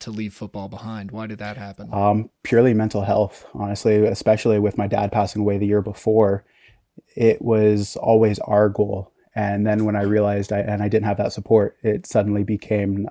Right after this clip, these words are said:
Speaker 2: it wasn't my goal anymore. Um, so my, my heart wasn't in it. My, my mind wasn't in it. And it was starting to affect my, my spirit. Like, I was just, I was, I was so sad all the time. Like, it just wasn't, starting to dread practices. Like, I wasn't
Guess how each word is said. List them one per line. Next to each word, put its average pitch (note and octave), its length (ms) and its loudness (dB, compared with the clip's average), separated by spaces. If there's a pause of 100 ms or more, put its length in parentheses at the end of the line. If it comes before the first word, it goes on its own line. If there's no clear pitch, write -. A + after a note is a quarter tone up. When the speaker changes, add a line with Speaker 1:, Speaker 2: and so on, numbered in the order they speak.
Speaker 2:
it G#2+ 200 -2 (300)
wasn't G#2 380 -2
my G2+ 220 0
goal G2+ 400 -2
anymore. F#2+ 460 -4 (520)
Um, G2 280 -4
so B2 120 2
my, B2+ 280 6 (100)
my A#2 160 0
heart A2 240 2
wasn't G#2+ 240 -2
in G#2+ 140 0
it. G2+ 120 -6
My, G2+ 140 -4
my G2+ 220 -2
mind G2 260 -2
wasn't G#2 280 -2
in G2+ 120 -2
it. G2+ 220 -4
And G2+ 320 -2
it - 100 -8
was G#2 140 -4
starting A2 260 0
to G#2 60 -4
affect - 320 -2
my, G2 280 -2
my G2+ 120 -4
spirit. G#2 420 -2
Like, G2+ 180 -6
I G2+ 60 -2
was G#2 140 -2
just, - 260 -8 (800)
I G#2 120 2
was, G#2+ 420 0 (200)
I A2 100 -2
was G#2+ 140 0
so G#2 320 0
sad G#2 360 0
all G2+ 120 2
the G2+ 60 -4
time. G#2 300 -2
Like, G2+ 100 -2
it G#2 80 -2
just G#2 200 -6
wasn't, G2+ 440 -2
starting G#2+ 300 0
to G2+ 100 -4
dread G#2 320 -2
practices. G2+ 840 -4
Like, G2 120 -8
I G2+ 120 -2
wasn't G#2 460 -4